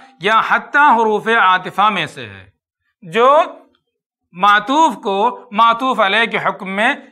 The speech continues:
शरीक कर रहा है। ये हत्ता जब आता है, ये गायत बयान करने के लिए आता है कि मैंने मछली खाई, यहाँ तक कि उसका सर भी खा लिया। तो हत्ता के जरिए से जब आप अत्फ करेंगे, तो दूसरे हरूफ आतिफा ही की तरह से जो मातूफ होगा,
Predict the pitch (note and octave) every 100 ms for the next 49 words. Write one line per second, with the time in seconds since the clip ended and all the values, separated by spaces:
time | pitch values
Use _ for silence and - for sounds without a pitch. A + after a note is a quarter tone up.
0 | _ - A3 D4+ A3+ A#3 G#3+ F#3 F#3+ G3+
1 | G3+ - G3+ E4+ A3+ B3 - A3+ G#3 G3
2 | F#3+ F#3 A3+ A#3 B3+ B3+ A#3 F#3+ G#3+ C4+
3 | A#3 A3 A#3 A3+ G#3+ G3+ G3+ F3 F#3 F#3
4 | F3+ F3+ A3 A3 C#4+ - - _ - B3
5 | D#4 - - F#3 A3+ B3+ A3+ G#3+ A3+ A3
6 | G#3+ A#3 C4 G#3+ G#3 - G3+ - A#3 -
7 | B3 D4+ - - - C4 D#4+ D4+ C4 G#3
8 | G#3 F#3+ G#3 B3 - - _ _ _ -
9 | A#3+ B3+ A#3 - - _ _ _ _ _
10 | - - F#3+ - D#4 C4 C#4 A#3+ G#3+ F#3+
11 | F3 F3 F#3+ - - G3 A#3+ A#3 A3 A3
12 | - G3 G3+ G3+ A3+ C4 - - G#3 G#3
13 | C4+ D#4+ F4 C#4 C4+ A3+ A3+ G#3 G3 A3+
14 | G#3 G#3+ G3+ G3+ G3 F#3 G#3 G#3+ - -
15 | F#3+ G3+ F#3 F3+ B3 G3+ G3+ F#3 F#3+